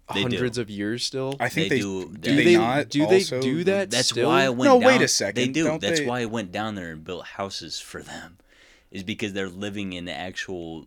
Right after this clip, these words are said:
Speaker 1: like, mud-built huts.
Speaker 3: I thought that was just
Speaker 2: Holy
Speaker 3: because of
Speaker 2: fuck.
Speaker 3: hurri-
Speaker 1: That or a tent. Like,
Speaker 3: Well,
Speaker 1: they can go out and get a tent, and that's what they live in.
Speaker 3: I thought that you did that because of Hurricane Utah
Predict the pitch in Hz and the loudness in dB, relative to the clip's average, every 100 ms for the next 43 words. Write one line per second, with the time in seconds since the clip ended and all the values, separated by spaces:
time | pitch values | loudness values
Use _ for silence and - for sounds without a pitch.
0 | _ 87 78 87 87 90 82 76 90 85 | _ -14 -12 -12 -8 -8 -8 -12 -12 -12
1 | - - 82 - - 123 151 175 156 143 | -12 -14 -14 -12 -4 0 2 0 2 0
2 | 135 127 135 127 120 113 123 113 120 127 | 0 0 0 0 0 -2 -2 0 2 4
3 | 123 147 - 117 98 - 110 80 - _ | 4 0 -2 -4 -4 -8 -10 -10 -18 _
4 | _ 95 92 92 90 98 90 95 92 85 | _ -6 -4 -4 -6 -8 -6 -6 -4 -4
5 | 85 73 85 85 82 - 92 80 76 78 | -4 -6 -10 -12 -12 -14 -16 -16 -16 -14
6 | 78 - 82 73 69 71 71 69 117 165 | -12 -14 -16 -16 -16 -18 -20 -4 2 4
7 | 196 170 180 147 139 135 135 120 123 123 | 4 4 2 -4 -2 0 0 -2 -4 -6
8 | 113 104 117 113 123 107 98 98 120 117 | -6 -4 -4 -4 -4 -6 -4 -4 -6 -6
9 | 64 - | -10 -10